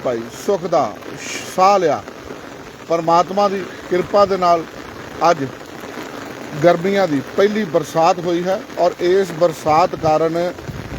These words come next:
ਆਮ ਲੋਕਾਂ ਦੇ ਜਨਜੀਵਨ 'ਤੇ ਖਾਸਾ ਚੰਗਾ ਅਸਰ ਪਵੇਗਾ, ਕਿਉਂਕਿ ਪਿਛਲੇ ਕੁਝ ਦਿਨਾਂ ਤੋਂ ਲਗਾਤਾਰ ਗਰਮੀ ਆਪਣਾ ਜ਼ੋਰ ਫੜਦੀ ਜਾ ਰਹੀ ਸੀ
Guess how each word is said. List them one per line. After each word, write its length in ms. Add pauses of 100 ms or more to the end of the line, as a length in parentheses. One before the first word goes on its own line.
(420)
ਆਮ 320
ਲੋਕਾਂ 340
ਦੇ 120 (140)
ਜਨਜੀਵਨ 560
'ਤੇ 180 (160)
ਖਾਸਾ 480 (500)
ਚੰਗਾ 340
ਅਸਰ 220
ਪਵੇਗਾ, 420
ਕਿਉਂਕਿ 380 (640)
ਪਿਛਲੇ 420 (600)
ਕੁਝ 160
ਦਿਨਾਂ 280
ਤੋਂ 160
ਲਗਾਤਾਰ 760 (3000)
ਗਰਮੀ 420 (400)
ਆਪਣਾ 320
ਜ਼ੋਰ 320
ਫੜਦੀ 380
ਜਾ 180
ਰਹੀ 120
ਸੀ 140